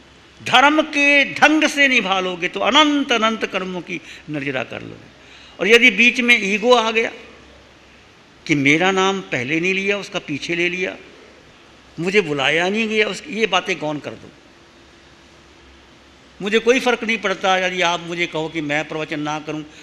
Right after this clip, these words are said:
युवाचार्य जी कर दें, युवाचार्य जी ना करें, श्री मुनि जी करते हैं, मैं तो कहता हूं, "मुझे थोड़ा आराम करने दो।" मैंने कहा, "मैं आराम करता हूं।" कहते, "नहीं, आपको चलना ही पड़ेगा।"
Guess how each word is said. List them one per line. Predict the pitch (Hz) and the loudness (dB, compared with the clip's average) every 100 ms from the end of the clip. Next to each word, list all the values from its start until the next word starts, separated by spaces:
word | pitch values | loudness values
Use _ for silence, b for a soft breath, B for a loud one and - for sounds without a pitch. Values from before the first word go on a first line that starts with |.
| B 139 | B -6
युवाचार्य | 151 151 147 151 | -4 0 0 -2
जी | 143 143 | -4 -4
कर | 143 | -4
दें, | 139 143 | -2 -2
युवाचार्य | 139 151 151 147 151 | -2 -2 -2 -2 -2
जी | 151 | -4
ना | 143 143 | -4 -6
करें, | 139 139 | -8 -12
श्री | 135 143 151 165 | -12 -10 -10 -10
मुनि | 156 | -10
जी | 151 | -10
करते | 147 143 147 | -10 -12 -12
हैं, | 143 B B B B | -16 B B B B
मैं | 165 185 | -4 -2
तो | 196 | -2
कहता | 185 170 180 | 0 0 -2
हूं, | 175 | -4
"मुझे | 165 165 | -4 -8
थोड़ा | 160 165 165 - - - - - - - - - | -4 -2 -4 -6 -20 -20 -20 -20 -20 -20 -20 -8
आराम | 127 139 151 | -2 0 0
करने | 156 143 139 131 | -2 -4 -2 -4
दो।" | 127 131 - - - - - | -6 -14 -16 -18 -20 -20 -6
मैंने | 156 170 | 0 0
कहा, | 170 175 | 2 2
"मैं | 180 | 4
आराम | 170 156 165 | 4 4 2
करता | 160 160 143 160 | 0 -4 -2 -4
हूं।" | 147 | -4
कहते, | 165 160 | -6 -6
"नहीं, | 151 170 | -4 -4
आपको | 143 127 | -4 -8
चलना | 139 135 165 | -10 -6 -4
ही | |
पड़ेगा।" | 175 156 143 135 | -4 -4 -8 -12